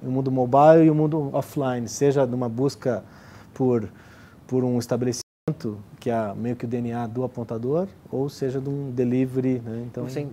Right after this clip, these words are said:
Speaker 2: você leva do, o, meio que o online pro offline, né?
Speaker 1: Isso.
Speaker 2: Você tra-, você pode ter um search aqui, leva pra transacionar pela plataforma
Speaker 1: Exatamente.
Speaker 2: do iFood, você pode integrar tudo, né?
Speaker 1: Exatamente, exatamente. Então acho que isso foi, foi uma, foi uma bela tacada ali, eu acho que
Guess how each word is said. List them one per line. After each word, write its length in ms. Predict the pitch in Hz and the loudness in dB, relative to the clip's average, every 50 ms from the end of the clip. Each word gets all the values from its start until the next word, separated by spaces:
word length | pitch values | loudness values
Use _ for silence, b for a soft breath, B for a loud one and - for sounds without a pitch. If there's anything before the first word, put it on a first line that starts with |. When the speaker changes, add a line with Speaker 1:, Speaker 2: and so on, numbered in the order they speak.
| 113 | -12
Speaker 2:
você 240 | 131 135 131 135 127 | -12 -8 -6 -4 -2
leva 340 | 131 131 131 131 131 139 135 | -2 0 -2 0 0 -2 -2
do, 140 | 139 135 135 | -2 -4 -4
o, 480 | 131 127 120 113 85 80 104 110 92 101 | -4 -4 -4 -4 -4 -4 -4 -4 -4 -6
meio 140 | 120 120 113 | -8 -10 -10
que 100 | - 120 | -10 -10
o 60 | 117 | -10
online 280 | 120 117 117 113 117 117 - | -8 -6 -6 -6 -8 -8 -8
pro 100 | 120 110 | -8 -8
offline, 520 | - - 131 117 110 113 107 104 107 101 | -8 -8 -8 -6 -6 -6 -8 -8 -10 -10
né? 80 | 107 107 | -2 2
Speaker 1:
Isso. 460 | 135 131 127 120 113 - - - - | 4 4 4 2 0 -4 -12 -18 -18
Speaker 2:
Você 80 | - - | -18 -12
tra-, 160 | - - 123 | -10 -10 -10
você 180 | - 147 - 127 | -10 -12 -14 -10
pode 240 | - - 123 123 | -6 -6 -6 -6
ter 120 | 123 - 123 | -8 -10 -12
um 40 | 110 | -12
search 380 | - - 135 127 123 - - | -10 -6 -6 -6 -6 -6 -10
aqui, 340 | 120 - - 147 160 170 175 | -12 -8 -6 -4 -2 0 0
leva 300 | 165 143 139 139 135 131 | 0 0 0 -2 -2 -4
pra 400 | 123 131 123 123 120 120 113 117 B B B - - | -2 -2 0 0 2 0 0 -2 B B B -10 -8
transacionar 720 | 143 139 135 123 127 123 - - 135 131 131 127 127 127 | -6 -6 -6 -6 -10 -10 -10 -10 -8 -6 -4 -4 -4 -4
pela 160 | 123 - 131 | -4 -6 -8
plataforma 300 | 120 - 123 135 120 113 | -4 -2 0 0 2 6
Speaker 1:
Exatamente. 440 | 113 139 156 165 170 185 147 127 113 | 8 8 10 10 8 6 2 2 0
Speaker 2:
do 60 | 107 | 0
iFood, 300 | 147 160 160 160 147 156 | 0 0 0 -2 -4 -6
você 200 | 143 139 135 - | -6 -6 -8 -10
pode 200 | 135 139 139 139 | -8 -8 -8 -8
integrar 320 | 139 127 135 123 127 143 156 | -8 -8 -6 -6 -6 -6 -6
tudo, 240 | - - 156 139 127 | -8 -8 -6 -4 -2
né? 60 | 135 | -2
Speaker 1:
Exatamente, 800 | 120 117 110 123 135 131 - 156 127 107 95 90 - - - - 104 | -2 0 0 0 0 -2 -2 -4 -4 -4 -6 -10 -14 -18 -18 -16 -12
exatamente. 520 | 104 110 113 120 - 123 113 101 98 95 - | -12 -12 -10 -10 -8 -8 -8 -8 -10 -12 -10
Então 140 | - 123 127 | -8 -8 -8
acho 120 | 120 - | -8 -6
que 120 | - 135 | -4 -4
isso 280 | 131 131 123 - 143 120 110 | -2 -2 -4 -4 -8 -8 -8
foi, 140 | - - 123 | -8 -10 -10
foi 180 | 117 - 131 123 | -8 -6 -6 -6
uma, 140 | 120 117 | -6 -6
foi 160 | 107 - 131 123 | -8 -8 -6 -6
uma 60 | 120 | -4
bela 260 | 110 113 135 139 143 | -2 0 2 2 0
tacada 460 | 135 - 123 - - 123 123 120 117 113 | 0 -4 -6 -6 -4 -4 -4 -4 -4 -4
ali, 260 | 113 117 127 135 139 | -4 -4 -2 -2 -2
eu 80 | 135 | -2
acho 140 | 135 131 - | -4 -6 -8
que 340 | - - 147 139 131 113 | -8 -6 -4 -2 -2 -4